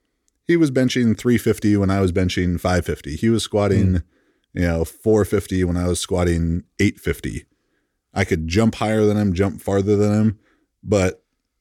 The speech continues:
Speaker 1: when he came out of a, out of a, out of a three-point stance and, and threw a double hand punch, that was really fast and really hard and way harder than I could do it.
Speaker 2: Hmm.
Speaker 1: And that's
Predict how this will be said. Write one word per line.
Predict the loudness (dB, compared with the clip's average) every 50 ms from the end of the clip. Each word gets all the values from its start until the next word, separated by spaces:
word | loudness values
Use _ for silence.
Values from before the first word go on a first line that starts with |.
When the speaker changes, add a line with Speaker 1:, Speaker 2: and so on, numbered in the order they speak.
| _ _ -6
Speaker 1:
when | -2 0 0
he | 0 0
came | 0 0 0 2
out | 2 4 2
of | 2 2
a, | -2 -4 -6 -16 _ _ _ -2
out | -2 0
of | 0
a, | -2 -4 -4 -2
out | 0 2
of | 2
a | 0
three-point | 0 0 -2 -2 -2 -4 -6 -4
stance | -2 0 2 2 2 2 0 -2 -6 -8 -10 -12 -12 -12 -4
and, | -2 0 0 0 0 -2 -6 _
and | -4 -2 -2 -2
threw | -2 0 0 0
a |
double | 2 2 0 0 0
hand | -2 0 -2 -2 0
punch, | 2 2 2 2 2 0 -6 -10 _ _ _ _ _ _ _ _ _ _ _ _ -2
that | -2 -2 0
was | 0 -2 -2
really | 0 2 2 4 4 2 0
fast | -2 0 0 2 2 2 0 -2 -2 -2
and | 0 0 2
really | 2 2 2 2
hard | 0 0 0 2 2 2 2
and | 0 0 0
way | 0 2 2 2
harder | 2 2 0 2 2 2 2
than | 2 0 0
I | 0 0
could | -2 -2 -2
do | 0 0 0
it. | 0 0 -2 -4 _ _ -8
Speaker 2:
Hmm. | -6 -6 -6 -6 -8 _ -6
Speaker 1:
And | -2 0 2 2
that's | 2 2 0 -2 -4 -8 -8